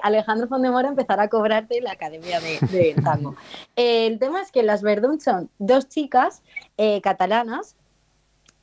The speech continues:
Speaker 1: que las, o sea, las entrevistó, eh, Alguna Pregunta Més, el A P M de T V tres, un día por la calle. Y ellas, pues, eh, dieron a conocer como el, el argot en el que hablaban entre ellas y a la gente le hizo muchísima gracia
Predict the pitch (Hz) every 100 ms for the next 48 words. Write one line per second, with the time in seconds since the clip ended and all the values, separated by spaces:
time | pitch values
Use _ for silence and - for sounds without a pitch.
0 | - - 214 202 190 180 214 214 190 185
1 | - 202 214 196 190 196 190 190 - 247
2 | 226 - - 190 180 175 170 214 240 240
3 | 233 220 220 262 214 180 208 214 202 165
4 | 160 185 202 208 226 240 208 196 196 196
5 | 170 - 143 143 - - _ _ _ _
6 | 254 277 277 294 359 - 226 208 - 202
7 | 202 190 190 180 175 170 180 214 220 226
8 | 240 233 240 262 - 220 202 190 - 185
9 | 180 180 175 170 175 196 208 220 208 196
10 | 185 190 190 185 185 190 175 170 226 -
11 | 202 175 175 208 214 208 214 175 175 208
12 | 220 240 233 254 247 262 262